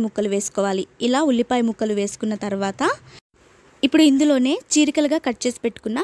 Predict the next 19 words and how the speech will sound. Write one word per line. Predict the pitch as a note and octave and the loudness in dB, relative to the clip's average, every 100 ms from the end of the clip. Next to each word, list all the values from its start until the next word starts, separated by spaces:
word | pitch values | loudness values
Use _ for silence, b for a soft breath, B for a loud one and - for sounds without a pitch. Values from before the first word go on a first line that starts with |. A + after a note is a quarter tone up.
| A4+ | -4
పచ్చిమిరపకాయలు | B3+ - C4 B3+ - A3+ G#3 | -4 0 0 0 0 -2 0
కూడా | A#3 D4 | 0 2
వేసుకోవాలి. | G#3+ - A3+ G3 G3+ - | 0 0 -2 -2 -4 -4
ఇలా | A#3 D4 A#3 | -4 -2 -4
పచ్చిమిరపకాయలు | - A#3+ A#3+ - A#3 A3 | -4 -2 -2 -2 -2 0
కూడా | A3 G#3 | 0 0
వేసుకున్న | G#3 - A3 G#3 | -2 -2 -4 -2
తర్వాత | G3 G3 A#3+ F4+ B B - G3+ | -2 -2 -4 -6 B B -6 0
గరిటెతో | A#3 A3+ - C4 | 2 2 2 0
ఒకసారి | A3 - G#3 G3+ | 0 -2 -4 0
బాగా | G3 G3 E4+ - | -2 -2 -2 -2
కలుపుకోవాలి. | G3+ - F#3+ F#3 F3+ - G#3 | -4 -4 -2 -2 -4 -6 -2
ఇలా | G#3+ B3+ G#3+ | -2 -2 -4
కలుపుకున్నట్లయితే | F#3+ - G#3+ G#3 G#3+ G3 - D#4 B B B C4 | -6 -4 -4 -4 -2 -4 -2 -4 B B B 2
ఉల్లిపాయలు | D4+ - B3+ A#3+ | 2 2 2 2
అనేవి | G#3+ G#3+ C4+ - | 0 -2 -2 -2
అడుగంటుకోకుండా | A3+ A#3+ A#3+ - A3 G#3 G#3 - | 0 0 -2 -4 -6 -4 -4 -4
చక్కగా | B3+ - G#3 D4 | -4 -2 0 4
వేగుతాయి. | A#3 G3 G3 E3+ | 2 0 -6 -8